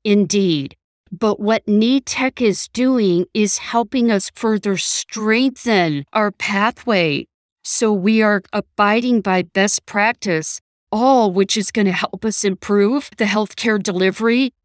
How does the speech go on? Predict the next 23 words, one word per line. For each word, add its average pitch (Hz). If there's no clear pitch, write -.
and 220
the 220
resident 233
quality 208
of 165
life. 175
Again, 226
I'm 214
gonna 285
go 208
back 190
to -
what 185
these 202
metrics 196
do 214
is 214
help 220
make 190
good 233
quality 202
even 175
better. 156